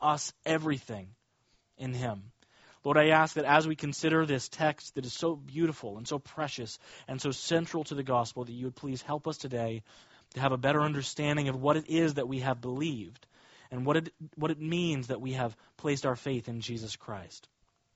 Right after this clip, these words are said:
Lord, we ask that today, if there is anyone here who does not know you in a saving way, God, please let this be the day of salvation for them. Open their eyes, we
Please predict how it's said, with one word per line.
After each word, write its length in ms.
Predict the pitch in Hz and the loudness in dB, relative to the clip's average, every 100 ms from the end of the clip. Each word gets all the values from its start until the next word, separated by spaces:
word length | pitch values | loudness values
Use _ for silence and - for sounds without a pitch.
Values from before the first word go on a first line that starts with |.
| _ _ _ _ | _ _ _ _
Lord, 180 | 123 127 | -6 -2
we 120 | 139 | 4
ask 220 | 147 147 - | 6 6 2
that 100 | 127 | -6
today, 340 | 127 135 151 | 2 4 4
if 80 | 143 | 0
there 120 | 123 | -4
is 100 | 110 | -6
anyone 240 | 127 143 | -6 -6
here 500 | 147 - 151 110 92 - _ - - - - | -8 -8 -6 -6 -10 -18 _ -20 -20 -18 -6
who 80 | |
does 140 | 127 127 | -2 2
not 240 | 143 147 | 2 2
know 220 | 143 151 | 2 0
you 200 | 160 156 | 0 0
in 60 | 151 | -2
a 40 | |
saving 400 | 143 147 143 151 | -2 0 0 -2
way, 160 | 135 117 | -2 -2
God, 260 | 123 120 - | -2 -4 -4
please 220 | 160 156 | -6 0
let 180 | 156 147 | 0 0
this 140 | 165 | -4
be 160 | 175 160 | -2 0
the 80 | |
day 140 | 151 151 | 2 2
of 80 | 147 | 2
salvation 520 | 143 139 139 - 117 | 0 2 -2 -2 -10
for 140 | 110 | -12
them. 240 | 101 95 98 - - - | -12 -14 -18 -20 -10 0
Open 240 | 160 175 | 2 4
their 200 | 175 170 | 2 4
eyes, 460 | 151 147 147 139 123 | 8 8 8 4 0
we 140 | 131 | -6